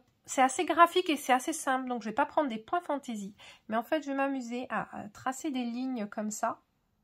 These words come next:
voilà, qui vont à la fois, euh, qui vont surtout, on va d-, alors je vais d'abord coller, hein, au, au fer, je vais d'abord coller au fer puisque j'ai des pièces qui sont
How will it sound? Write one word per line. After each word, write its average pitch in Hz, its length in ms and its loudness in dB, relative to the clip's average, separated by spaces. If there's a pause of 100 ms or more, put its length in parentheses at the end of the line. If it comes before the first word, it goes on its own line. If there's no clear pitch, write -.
(400)
voilà, 208 500 0
qui - 140 -6
vont 277 160 4
à 294 80 10
la 294 140 8
fois, 285 500 8
euh, 220 480 2 (1400)
qui - 80 -2
vont 269 120 6
surtout, 320 500 0
on 285 100 8
va 240 160 4
d-, 214 140 -8
alors 185 160 4
je 202 40 -2
vais 214 60 0
d'abord 233 280 6
coller, 247 320 2
hein, 180 180 0
au, 214 160 -6
au 220 40 -6
fer, 233 520 0
je - 60 -20
vais - 40 -12
d'abord 202 240 0
coller 226 240 -6
au 220 60 -6
fer 240 160 -6
puisque - 180 -10
j'ai 175 100 -4
des 175 100 -4
pièces 175 240 -8
qui - 120 -14
sont - 240 -12